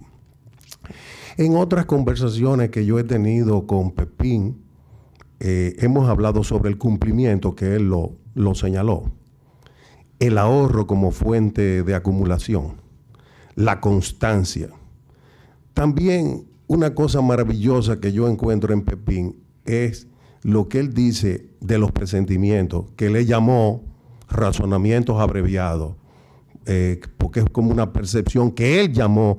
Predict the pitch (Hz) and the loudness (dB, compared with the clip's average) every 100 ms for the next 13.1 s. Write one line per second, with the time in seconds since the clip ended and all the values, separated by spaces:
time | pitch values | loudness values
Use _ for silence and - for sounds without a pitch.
0 | - - 110 139 - - 113 - - - | -4 -4 0 2 2 2 2 -2 -8 -20
1 | _ _ _ _ - 135 147 143 120 - | _ _ _ _ -2 0 2 2 0 0
2 | 131 123 - 90 107 _ _ _ _ - | 0 0 0 -4 -10 _ _ _ _ -4
3 | 113 113 107 107 113 107 117 120 117 113 | 0 0 0 0 0 0 0 0 0 0
4 | 110 104 95 95 92 101 104 101 98 92 | 0 2 2 2 2 0 -2 -2 -2 -2
5 | 92 82 - _ _ _ - 85 98 107 | -2 -6 -8 _ _ _ -4 0 2 2
6 | 95 - 95 92 85 95 95 92 90 104 | 0 -2 -4 -4 -4 0 2 2 0 -2
7 | 90 87 101 113 160 98 82 - - _ | -2 -2 -2 0 0 0 -2 -10 -16 _
8 | _ - - - - - - 123 127 117 | _ -20 -20 -20 -20 -20 -4 0 0 0
9 | 165 135 127 107 - 92 85 - _ _ | 0 0 -4 -4 -2 -2 -2 -8 _ _
10 | _ _ _ - 98 98 - 120 151 156 | _ _ _ -4 0 2 2 0 2 0
11 | 165 139 127 120 117 101 107 98 92 85 | 0 2 2 2 2 2 2 2 0 0
12 | 101 117 101 95 - 101 87 101 107 92 | 0 2 2 0 0 0 2 2 2 0
13 | 80 | -2